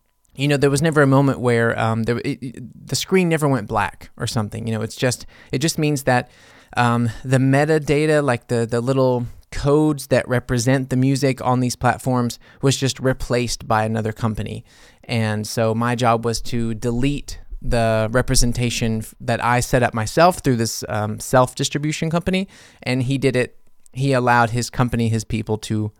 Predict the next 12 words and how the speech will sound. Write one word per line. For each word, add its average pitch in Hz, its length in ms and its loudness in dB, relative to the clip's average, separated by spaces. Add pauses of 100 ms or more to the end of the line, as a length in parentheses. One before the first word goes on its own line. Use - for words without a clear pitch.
(160)
um, 107 260 -2
set 117 220 2
up 110 120 0
the 117 100 -2
record 113 320 -4
through 113 160 -8
their 113 220 0
own. 110 180 0
So 113 220 0 (1080)
long 185 280 6
story 214 220 2
short, 170 440 4